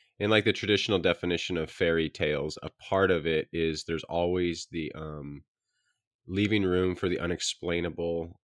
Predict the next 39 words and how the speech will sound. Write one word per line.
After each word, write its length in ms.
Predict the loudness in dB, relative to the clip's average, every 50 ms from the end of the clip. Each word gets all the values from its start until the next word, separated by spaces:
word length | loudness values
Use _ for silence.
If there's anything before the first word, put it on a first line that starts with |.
| _
or 240 | -6 -4 -2 -2 -2
the 160 | -2 -4 -4 -4
unknown, 680 | -4 -4 -4 -2 -2 -2 -2 -2 -2 -4 -4 -6 -8 -12 _ _ _ _ _ _ _ _ _ _
the, 160 | -4 -4 -4
the 140 | -4 -4 -8
things 360 | -2 0 0 0 2 0 0
that 120 | 0 0 0
are 100 | -2 -2
enigmas 760 | -2 0 2 0 0 0 0 0 0 0 -2 -4 -6 -12 -14 _ _ _ _ _ -8
in 220 | -6 -4 -2 -2
the, 240 | -2 -2 -2 -2 -2
in 160 | -4 -4 -4
the, 80 | -4 -4 -2
that, 200 | -4 -4 -4 -6 -10 _ _ -20 -20 -20 -20 -20 -20 -20 -20 -20 _ _ _ _ _
that 120 | 0 2 4
we 80 | 4
can't 260 | 4 6 6 6 8
really 260 | 8 8 8 10 10 10
explain. 560 | 8 6 4 0 2 6 8 8 8 8 8
And 180 | 6 4 4
there's 140 | 4 4 4
always 460 | 4 4 4 4 6 4 4 2 0
this 220 | 0 0 0 0 0
level, 440 | 2 2 2 2 2 2 2 2 2
and 200 | 2 0 -2 -4
Keith, 300 | -4 -2 -2 -2 0 0
you'll 80 | 0
appreciate 560 | 0 0 -2 -4 -4 0 2 2 2 2 2
this, 400 | 0 -4 -4 -4 -8 -14 -18 -20 _ _ _ _
given 300 | -4 -2 -2 -2 -2 0
your, 280 | 0 -2 -2 -2 -4
uh, 200 | -4 -6 -6 -6
shameless 400 | -4 -2 0 0 2 0 -2 -4
plug, 400 | -4 _ 2 4 4 4 2 0
your 140 | -2 -4 -4
book, 300 | -2 0 0 0 0 -2 -6 -16 -18 -18 _ -14
uh, 300 | -10 -8 -8 -8 -8 -10 -14 -16 _ _ _ _ -20 -20 _ _
Sola 300 | -4 4 6 6 8 8
Mysterium. 720 | 6 2 0 0 4 6 6 8 6 6 4 0 -4 -10